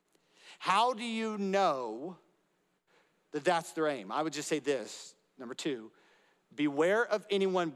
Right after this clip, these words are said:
building in a way that de-emphasizes the truth. That de-emphasizes the truth.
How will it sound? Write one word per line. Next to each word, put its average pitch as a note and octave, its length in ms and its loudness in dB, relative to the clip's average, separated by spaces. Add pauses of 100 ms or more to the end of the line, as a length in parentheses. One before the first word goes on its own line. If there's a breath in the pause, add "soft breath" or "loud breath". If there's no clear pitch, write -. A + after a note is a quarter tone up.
(160)
building G#3 880 0 (640)
in C#3 140 -4
a C3 60 0
way E3 540 2
that - 400 -14
de-emphasizes C3 1600 -4
the F2+ 100 -18
truth. - 720 -14 (1900)
That C3 160 -8
de-emphasizes D#3+ 960 -2
the - 100 -20
truth. - 220 -18